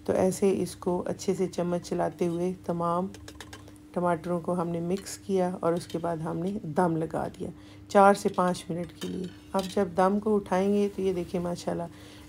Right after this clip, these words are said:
टमाटर बेहतरीन गल गए हैं और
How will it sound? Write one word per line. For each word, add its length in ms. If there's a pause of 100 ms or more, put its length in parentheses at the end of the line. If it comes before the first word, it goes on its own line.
टमाटर 640
बेहतरीन 580
गल 240
गए 160
हैं 180 (640)
और 260